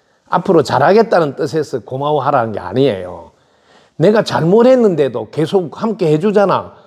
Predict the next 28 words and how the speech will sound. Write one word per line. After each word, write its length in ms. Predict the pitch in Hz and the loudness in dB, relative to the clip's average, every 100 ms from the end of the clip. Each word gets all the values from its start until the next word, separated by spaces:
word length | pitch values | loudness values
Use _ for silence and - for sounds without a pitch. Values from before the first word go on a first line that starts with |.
| _ _ _ _ | _ _ _ _
그럼 160 | - 185 | -2 4
이거는 300 | 214 226 156 | 4 4 4
미안한 420 | 175 202 240 240 | 4 4 4 4
것 80 | 180 | 2
갖고 180 | 123 104 | -2 -6
안 260 | - 180 | -4 0
된다는 460 | 202 214 170 123 110 | 2 4 2 -2 -6
거죠. 440 | 104 98 92 - - | -10 -12 -20 -20 -10
왜? 300 | 131 135 - _ _ _ _ | -6 -4 -6 _ _ _ _
잘못했으면 600 | - 247 254 247 214 180 | 0 2 4 4 4 -2
이제 80 | 139 | -4
"아이고 320 | 104 117 120 | -6 -6 -6
여기까지만 560 | 113 110 143 131 104 104 | -6 -8 -10 -10 -14 -12
인연하면 520 | 120 131 127 147 123 | -6 -4 -2 -4 -6
좋겠어요." 640 | 113 110 143 139 151 120 | -8 -6 -4 -2 0 0
하고 280 | 107 139 117 - - - | 0 0 -2 -6 -20 -6
"가시면 420 | - - 175 123 | -4 0 0 0
좋겠다." 400 | 113 127 156 147 | -4 -4 -2 2
이래 240 | 165 202 | 4 6
해야 180 | 175 202 | 6 4
되는데 200 | 156 127 | 2 -2
안 260 | 104 123 180 | -4 -2 0
하잖아요. 540 | 254 247 117 95 - - _ _ _ - | 2 0 -2 -8 -12 -18 _ _ _ 0
계속 300 | 202 240 190 | 2 4 4
기회를 360 | 185 233 226 | 4 6 6
주고 220 | 160 185 139 | 4 -2 0
기회를 320 | 214 233 277 | 0 2 0
주고 380 | 196 180 113 | 0 -2 -4